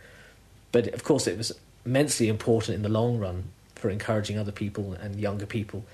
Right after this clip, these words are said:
not to have to go to the same kind of extremes. The scene is less political now, overtly political, than it was. Um,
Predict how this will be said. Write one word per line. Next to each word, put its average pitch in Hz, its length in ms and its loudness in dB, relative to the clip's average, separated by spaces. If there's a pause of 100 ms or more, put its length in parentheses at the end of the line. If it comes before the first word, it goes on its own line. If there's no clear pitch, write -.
(600)
not 113 280 0
to 107 80 -2
have 107 240 -2
to 123 60 0
go 113 220 4
to - 140 -6
the 113 80 0
same 104 280 2
kind 104 300 0
of - 240 -6 (180)
extremes. 104 760 0 (680)
The 120 140 -2
scene 127 240 6
is 110 100 0
less 117 200 4
political 117 560 2
now, 90 300 -4 (260)
overtly 110 400 4
political, - 420 -6
than 87 100 -4
it 90 120 -6
was. 90 400 -2 (180)
Um, 87 280 -4